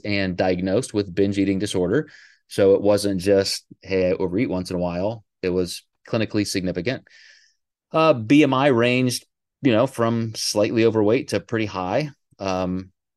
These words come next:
average income was about the national average. Um, you know, the average person here is almost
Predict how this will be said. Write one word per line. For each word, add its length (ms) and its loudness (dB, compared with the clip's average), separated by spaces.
average 920 -2
income 720 -4
was 760 0
about 420 -6
the 320 -2
national 500 -6
average. 500 -6
Um, 640 -6
you 160 -6
know, 260 -6
the 360 -6
average 340 -4
person 280 -6
here 200 -2
is 120 -4
almost 540 -6